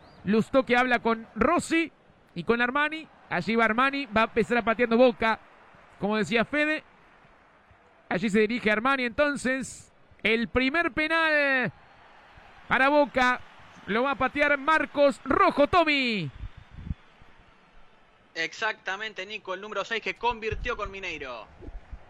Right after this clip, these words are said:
Speaker 1: Va a ir Marquitos Rojo entonces, el primer penal. Lustó le dice, "Más atrás la pelota, Marcos." "Pero si está bien, Patricio." "No, más atrás." Bueno,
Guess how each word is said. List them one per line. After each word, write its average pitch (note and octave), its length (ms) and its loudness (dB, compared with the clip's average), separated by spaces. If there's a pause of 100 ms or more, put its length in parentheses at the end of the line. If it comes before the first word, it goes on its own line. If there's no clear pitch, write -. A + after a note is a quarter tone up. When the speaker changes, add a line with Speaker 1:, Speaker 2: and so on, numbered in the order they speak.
(400)
Speaker 1:
Va A#3 80 4
a C#4+ 60 2
ir D4+ 120 0
Marquitos C#4+ 460 2
Rojo C4+ 400 6
entonces, C4 920 -2
el A#3+ 260 -2
primer C4 420 -2
penal. E4+ 500 -2 (180)
Lustó G3+ 320 0
le B3+ 140 2
dice, B3 360 -2 (100)
"Más A3+ 320 -4
atrás B3+ 300 -2
la G3 120 -4
pelota, E3+ 800 -4 (380)
Marcos." A3 580 -2 (260)
"Pero C#4 160 -2
si D#4 80 0
está F#4+ 140 0 (200)
bien, D4 200 -2
Patricio." C4 640 -4 (460)
"No, E3+ 200 -4 (260)
más F3 340 -6
atrás." A3+ 540 -8 (140)
Bueno, E3+ 360 -6